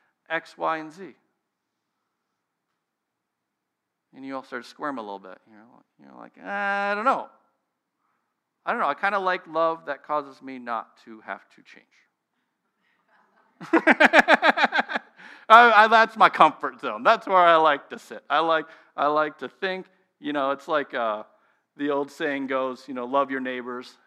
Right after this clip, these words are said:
as yourself." And then, uh, we did a sermon series on this. I think it was last summer. Uh, and the question becomes, what if, you know, we like to, we like to overly make this huge. I mean, it is true in the Bible. Who's my neighbor?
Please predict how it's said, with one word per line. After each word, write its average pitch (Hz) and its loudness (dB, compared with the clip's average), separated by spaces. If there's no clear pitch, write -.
as 123 -10
yourself." 110 -12
And 123 -12
then, 120 -10
uh, 104 -4
we 123 -10
did 131 -10
a 117 -14
sermon 127 -8
series 120 -14
on 117 -10
this. 117 -14
I 123 -18
think 135 -14
it 120 -12
was 110 -16
last 107 -10
summer. 104 -16
Uh, 98 -10
and 135 -12
the 127 -10
question 165 -8
becomes, 127 -10
what 220 -4
if, 120 -14
you 175 -10
know, 165 -2
we 175 -4
like 175 -2
to, 147 -12
we 147 -8
like 147 -2
to 170 -12
overly 131 -8
make 131 -8
this 123 -14
huge. 101 -10
I 123 -12
mean, 160 -8
it 170 -10
is 226 -14
true 175 -2
in 180 -6
the 196 -6
Bible. 151 0
Who's 196 -8
my 175 -2
neighbor? 147 -8